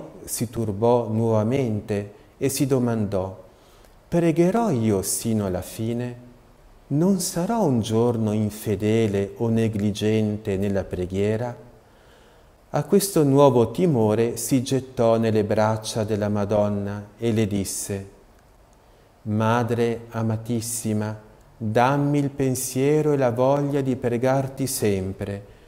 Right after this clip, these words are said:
So che tu sei tanto buona che se per colpa mia cessassi di invocarti, mi forzeresti a farlo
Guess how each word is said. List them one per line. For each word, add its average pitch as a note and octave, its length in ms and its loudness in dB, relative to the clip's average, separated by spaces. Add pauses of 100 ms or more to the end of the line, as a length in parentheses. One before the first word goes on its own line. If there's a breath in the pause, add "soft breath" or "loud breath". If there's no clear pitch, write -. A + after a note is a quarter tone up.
(180 loud breath)
So C#3+ 360 0
che C3+ 180 -2
tu C#3 140 -2
sei B2 340 -2
tanto C3+ 480 0
buona G2 720 2
che A#2+ 300 2
se G#2+ 260 -4
per G#2 280 -4
colpa C3 560 2
mia G#2+ 440 0
cessassi A2+ 960 -2
di G#2+ 140 -2
invocarti, A2+ 1000 -2 (420 loud breath)
mi C3 160 2
forzeresti E3 960 -2
a D#3 60 2
farlo F#2+ 720 2